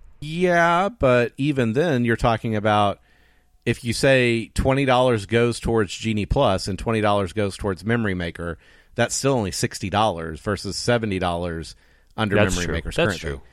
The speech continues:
Speaker 2: You are
Speaker 1: Basi-,
Speaker 2: getting more.
Speaker 1: basically, what I'm saying, what I'm saying is they're probably, i-, if there is ever such a plan for that, it'll probably be even higher than, uh,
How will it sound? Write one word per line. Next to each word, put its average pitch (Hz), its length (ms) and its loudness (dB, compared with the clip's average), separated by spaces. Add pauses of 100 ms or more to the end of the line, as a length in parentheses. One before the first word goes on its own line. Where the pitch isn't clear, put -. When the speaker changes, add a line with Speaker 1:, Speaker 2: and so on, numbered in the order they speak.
Speaker 2:
You 104 180 -4
are 160 60 6
Speaker 1:
Basi-, 180 100 2
Speaker 2:
getting 92 200 2
more. - 40 0
Speaker 1:
basically, 151 380 2
what 120 140 2
I'm 127 200 0
saying, 113 500 -2 (460)
what 120 100 2
I'm 156 140 2
saying 131 260 0
is 101 200 0
they're 120 140 2
probably, 113 920 0 (100)
i-, 151 220 2 (100)
if 151 240 0
there 151 180 4
is 135 280 2
ever 123 260 0
such 120 220 -2
a 107 40 -2
plan 113 300 0
for 135 160 -4
that, 139 280 2
it'll 110 180 0
probably 107 320 0
be 92 100 -6
even 82 200 -6
higher 82 500 -2 (480)
than, 95 560 -2
uh, 87 560 -4